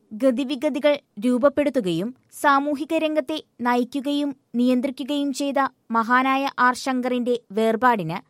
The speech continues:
അരനൂറ്റാണ്ട് തികയുകയാണ്. പ്രതിഭാധനനായ രാഷ്ട്രീയ നേതാവും കഴിവുറ്റ സംഘാടകനും ഈഴവരാതി പിന്നാക്ക വിഭാഗങ്ങളുടെ സർവ്വതോന്മുഖമായ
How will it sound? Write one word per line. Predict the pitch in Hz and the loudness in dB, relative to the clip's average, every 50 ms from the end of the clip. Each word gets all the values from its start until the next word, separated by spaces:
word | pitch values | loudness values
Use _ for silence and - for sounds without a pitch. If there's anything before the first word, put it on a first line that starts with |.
| _ _ - | _ _ 2
അരനൂറ്റാണ്ട് | 220 240 254 269 285 285 277 269 269 285 269 269 262 262 | 4 4 4 2 2 0 0 0 2 2 2 2 2 -2
തികയുകയാണ്. | 254 247 262 269 269 254 262 262 254 254 247 247 247 240 - _ _ _ _ | -2 -2 -2 -2 -2 0 0 0 2 2 0 0 -2 -4 -8 _ _ _ _
പ്രതിഭാധനനായ | - 302 285 247 294 247 294 311 311 302 330 320 311 311 311 311 311 302 302 302 - _ _ - | 2 2 2 2 2 2 4 4 4 4 4 2 2 2 2 2 2 2 2 0 -2 _ _ -4
രാഷ്ട്രീയ | 214 254 254 240 240 - - - 277 294 294 294 | 0 4 4 4 2 0 -4 -8 -6 -4 -2 -2
നേതാവും | 294 285 285 254 285 277 277 269 277 269 262 _ _ _ | -2 -2 0 0 2 2 0 0 -4 -6 -8 _ _ _
കഴിവുറ്റ | - 294 277 285 294 285 311 302 - 330 | 0 0 2 2 0 -2 -4 -4 -2 -2
സംഘാടകനും | 311 - 320 294 294 277 285 277 269 277 262 269 269 277 269 - _ _ _ - | -2 -2 -2 -2 0 2 2 2 2 0 0 -2 -2 -2 -4 -6 _ _ _ -4
ഈഴവരാതി | 262 269 277 277 302 302 311 294 302 302 302 269 285 | -2 0 4 4 4 4 4 4 4 4 2 2 -2
പിന്നാക്ക | - - 262 247 254 269 269 262 - | -4 -2 -2 0 2 0 0 0 -2
വിഭാഗങ്ങളുടെ | 285 302 294 247 277 269 254 254 240 220 190 175 160 175 196 233 _ _ _ - | -4 -2 0 2 2 2 2 0 -2 -2 -2 -2 -2 -4 -4 -6 _ _ _ -14
സർവ്വതോന്മുഖമായ | - - 277 269 262 262 294 269 302 311 294 294 294 285 277 285 285 285 277 277 | -4 0 0 2 2 2 2 2 2 2 0 0 0 -2 0 0 2 2 2 2